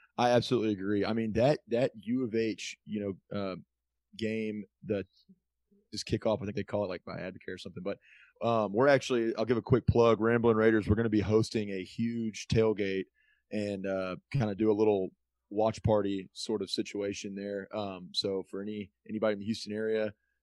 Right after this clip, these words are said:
going to that game, you know, hit us up and, and we'll get you a wristband and get you in there. But that game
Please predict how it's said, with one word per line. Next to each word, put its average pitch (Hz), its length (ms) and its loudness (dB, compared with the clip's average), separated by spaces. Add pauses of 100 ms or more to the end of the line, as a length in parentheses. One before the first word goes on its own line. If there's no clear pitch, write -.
(100)
going 113 180 0
to 107 60 4
that 107 180 0
game, 110 500 -6
you 101 100 -10
know, 95 60 -6
hit 104 160 -2
us - 140 -6
up 107 240 -2
and, 98 140 -6
and 98 120 -6
we'll 98 100 -4
get 101 200 -6
you 95 160 -4
a 90 100 -8
wristband 98 400 -8
and 95 80 -12
get 98 180 -10
you 98 80 -10
in 98 60 -12
there. 95 200 -12 (340)
But 127 260 4 (1300)
that 135 300 4
game 147 360 0